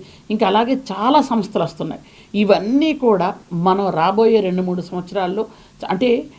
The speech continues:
నిన్న మనకు వచ్చినటువంటి చాలా ఎంఓయూల్లో పదివేల కోట్ల పైన పెట్టుబడుల్లో ఈరోజు మనం ఇవన్నీ కూడా ఏ శాఖ వాళ్ళు ఆ శాఖ ఆ పెట్టుబడుల్ని పూర్తి స్థాయిలో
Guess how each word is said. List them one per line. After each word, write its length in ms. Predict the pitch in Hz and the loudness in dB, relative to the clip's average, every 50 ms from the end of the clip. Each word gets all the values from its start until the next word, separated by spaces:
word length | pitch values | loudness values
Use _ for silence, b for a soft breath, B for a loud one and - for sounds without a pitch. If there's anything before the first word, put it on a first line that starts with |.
| B B - | B B 0
నిన్న 340 | 175 196 220 247 262 285 285 | 2 4 4 4 4 4 4
మనకు 300 | 254 254 240 226 233 226 | 2 2 0 0 -2 -2
వచ్చినటువంటి 800 | 202 - - 214 220 208 214 202 190 185 180 180 - 285 311 - - - _ _ - - _ _ _ _ _ - - - | -4 -4 -4 -6 -4 -2 -2 -2 -2 -4 -4 -2 -2 -2 -2 -4 -12 -20 _ _ -20 -20 _ _ _ _ _ -8 -2 0
చాలా 360 | 175 190 220 247 269 277 269 | 2 4 4 6 6 6 6
ఎంఓయూల్లో 800 | 262 208 185 185 185 196 190 180 170 160 151 156 175 226 269 262 - - _ _ _ _ _ - - - | 6 6 4 4 4 2 4 4 2 0 0 0 0 -2 -2 -4 -10 -20 _ _ _ _ _ -8 0 0
పదివేల 440 | 185 202 233 233 233 233 226 226 220 | 2 4 6 6 6 6 6 4 2
కోట్ల 480 | 220 220 - 202 226 254 240 - 277 | 0 -4 -4 -2 0 0 0 2 2
పైన 320 | 247 - - 196 220 240 226 | 2 2 4 4 4 4 4
పెట్టుబడుల్లో 880 | 214 - 185 165 - 240 220 208 196 185 175 165 165 170 190 233 - B B B B B B B | 0 -2 -4 -2 0 2 4 4 4 4 2 -2 -2 0 0 -2 -2 B B B B B B B
ఈరోజు 320 | 190 208 214 226 220 208 | 2 8 8 8 8 6
మనం 260 | 220 214 202 190 190 202 | 2 -2 -2 -2 -4 -4
ఇవన్నీ 540 | 202 180 165 165 165 190 214 226 247 254 | -4 -2 0 0 2 2 2 0 0 -2
కూడా 280 | 247 - - 214 208 220 | -4 -2 -2 -2 0 0
ఏ 320 | 226 214 - 190 214 247 | -2 -2 2 4 4 4
శాఖ 280 | 226 - - 226 226 220 226 240 | 4 2 -2 -2 -2 -2 -2 0
వాళ్ళు 300 | 226 220 220 226 233 240 | 0 0 0 0 0 0
ఆ 180 | 220 208 185 | 0 0 -2
శాఖ 420 | 175 - - 175 180 180 - 233 - B B B B B B B | -2 -4 -4 -4 -4 -4 -6 -8 -8 B B B B B B B
ఆ 80 | 180 | 4
పెట్టుబడుల్ని 760 | 196 190 - 185 185 185 220 196 220 202 190 185 185 220 269 - B B B B B _ - - - 220 | 4 6 4 2 2 2 0 0 2 2 2 0 -2 -2 -4 -6 B B B B B _ -18 -8 -2 2
పూర్తి 360 | 233 285 277 - - 294 262 | 2 2 2 2 0 0 0
స్థాయిలో 580 | - - - - 202 165 165 170 165 165 151 | -2 -2 -2 2 4 4 4 2 0 -4 -4